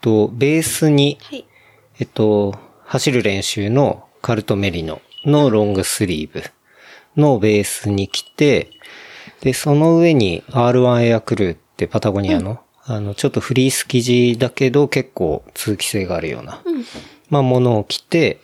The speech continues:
Speaker 1: その上にフーディニのスナップティー
Speaker 2: はい。
Speaker 1: の、まあ、プルオーバーのやつを着ていたというような感じかな。
Speaker 2: うん。うんうん。
Speaker 1: 上半身は。
Speaker 2: はい。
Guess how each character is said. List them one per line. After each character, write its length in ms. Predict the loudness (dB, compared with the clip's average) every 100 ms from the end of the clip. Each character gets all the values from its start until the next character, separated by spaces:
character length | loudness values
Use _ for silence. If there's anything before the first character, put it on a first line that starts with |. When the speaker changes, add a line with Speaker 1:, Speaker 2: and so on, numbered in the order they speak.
| _
Speaker 1:
そ 220 | -12 0
の 180 | 2 4
上 100 | 4
に 320 | 4 4 2 -2
フ 160 | 0
ー 60 | 2
デ 100 | 2
ィ 20 |
ニ 120 | 0
の 240 | -2 -4 -8 -12
ス 180 | -6 -4
ナ 100 | -4
ッ 20 |
プ 180 | -8 -14
テ 100 | -12
ィ 160 | -12 -16 _ _ -12
ー 20 |
Speaker 2:
は 60 | -8
い。 100 | -8 -12 -20 -20 -20 -20 _ _ _ _
Speaker 1:
の、 160 | 0 2
ま 100 | 2
あ、 40 |
プ 120 | 2 2
ル 120 | 2
オ 80 | 2
ー 40 |
バ 100 | -2
ー 20 |
の 80 | -6
や 100 | -14 -18
つ 240 | -16 -14 -8 -6 -6 -2
を 100 | -2
着 160 | 0 -4
て 380 | -4 -6 -6 _ _ _ _ _ -4
い 120 | -2
た 160 | -4
と 120 | -6 -14 -16 _ _ 0
い 100 | 4
う 100 | 4
よ 140 | 2
う 20 |
な 220 | -2 -12 -20 -10
感 160 | -10
じ 100 | -10
か 120 | -14
な。 180 | -18 -20 _ _ -6
Speaker 2:
う 60 |
ん。 40 | -4
う 20 |
ん 120 | -2 -4
う 40 |
ん。 20 | -4
Speaker 1:
上 140 | -4
半 160 | -6 -8
身 260 | -10 -10
は。 120 | -18 -20 -20
Speaker 2:
は 120 | -12
い。 80 | -12